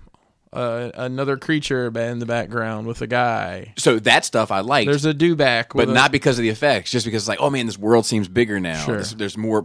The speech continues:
Speaker 2: creatures, there's more such and such." But I, like, the fact that the guys could move their heads in the cockpit didn't mean shit to me.
Speaker 1: I can't say I've ever paid attention to that.
Speaker 2: Well, it was, like, one of the big trailer points, like, as the X-Wings are coming up on the, on the Death Star and the camera's kinda moving around Yavin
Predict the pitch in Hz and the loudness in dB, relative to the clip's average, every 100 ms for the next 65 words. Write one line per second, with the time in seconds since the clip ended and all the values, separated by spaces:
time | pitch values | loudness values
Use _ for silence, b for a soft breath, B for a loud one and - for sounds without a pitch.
0 | - - 123 - 90 85 101 95 101 101 | -4 -6 -6 -4 -8 -2 -2 -2 -2 -2
1 | 92 113 101 92 - 98 - B 104 104 | 0 -2 -2 -6 -2 -4 -4 B -2 -2
2 | - 101 - 123 139 120 107 98 - 101 | 0 -4 2 0 2 0 -2 -6 -10 -6
3 | 98 101 - 101 101 98 104 - 98 104 | -2 -2 -4 -8 -8 0 0 0 -2 -2
4 | 104 87 - 95 - 120 117 - _ - | -2 -4 -2 -4 -2 -2 -2 -4 _ -2
5 | 92 85 78 80 65 53 - _ _ _ | -2 -2 -6 -10 -10 -12 -16 _ _ _
6 | _ _ _ _ _ _ _ _ _ _ | _ _ _ _ _ _ _ _ _ _
7 | _ _ _ _ _ _ _ _ 123 104 | _ _ _ _ _ _ _ _ -10 -10
8 | - 98 98 95 95 98 101 _ - 101 | -8 -10 -8 -8 -8 -10 -12 _ -12 -6
9 | 107 104 107 107 101 101 104 101 113 117 | -6 -6 -8 -8 -8 -6 -6 -2 4 4
10 | 113 98 113 151 104 92 110 107 - 107 | 4 2 2 0 0 0 0 0 -6 -4
11 | 120 101 - 95 82 90 87 87 - 104 | -2 -2 -6 -10 -6 -4 -4 -6 -6 -8
12 | - 107 92 87 113 98 92 92 90 85 | -6 -6 -6 -6 -6 -4 -4 -4 -4 -6
13 | 82 92 87 80 95 - 95 85 82 - | -6 -6 -6 -4 -4 -4 -2 -2 -2 -4
14 | 82 - 101 92 85 92 87 92 90 85 | -10 -10 -8 -8 -6 -8 -6 -6 -6 -6
15 | 85 85 82 85 85 85 85 82 78 | -6 -6 -6 -6 -6 -6 -6 -8 -12